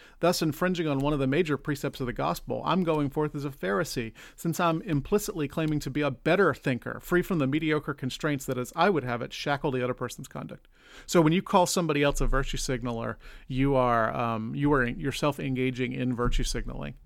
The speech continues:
Um, and I, I think that's almost undeniable that, uh, uh, when a, when a certain sort of right-winger uses that term, it's just as conformist as anything they're accusing the virtue signaler of doing.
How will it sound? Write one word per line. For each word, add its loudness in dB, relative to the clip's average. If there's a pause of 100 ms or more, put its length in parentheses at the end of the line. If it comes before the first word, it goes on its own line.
(600)
Um, -2
and 2
I, 4
I 4
think 0
that's 0
almost 2
undeniable 0
that, -4 (200)
uh, 0 (480)
uh, 4 (140)
when 4
a, 2
when 4
a 4
certain 2
sort 2
of 0
right-winger 2
uses 0
that 0
term, 0 (380)
it's -2
just 0
as 4
conformist 0
as -2
anything 2
they're 2
accusing -2
the -4
virtue -4
signaler -4
of -8
doing. -6